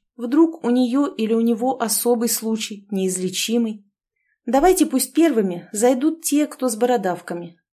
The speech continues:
Я должна их продиагностировать. Возможно ли применять мой метод для их удаления?»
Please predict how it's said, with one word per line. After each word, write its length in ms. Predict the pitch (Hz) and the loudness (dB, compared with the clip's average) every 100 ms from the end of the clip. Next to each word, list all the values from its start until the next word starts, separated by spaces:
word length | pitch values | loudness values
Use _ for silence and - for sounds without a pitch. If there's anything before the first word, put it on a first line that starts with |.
| _ | _
Я 220 | 196 247 | -2 0
должна 440 | 240 247 202 247 269 | 2 0 0 -2 -2
их 320 | - 240 - | -4 -10 -4
продиагностировать. 1080 | 226 214 240 240 233 - 185 180 170 175 _ _ _ | -4 2 2 2 -2 -2 -4 -4 -8 -10 _ _ _
Возможно 580 | 202 220 214 247 294 233 | -4 -2 2 2 2 0
ли 120 | 202 | -2
применять 580 | 185 202 202 208 190 190 | -4 -2 -2 0 -2 -2
мой 120 | 190 | -4
метод 360 | 196 254 269 165 | 0 0 -2 -4
для 140 | 180 | -2
их 200 | 202 202 | -2 -4
удаления?» 640 | 190 190 180 170 165 160 | -4 -4 -2 -4 -6 -8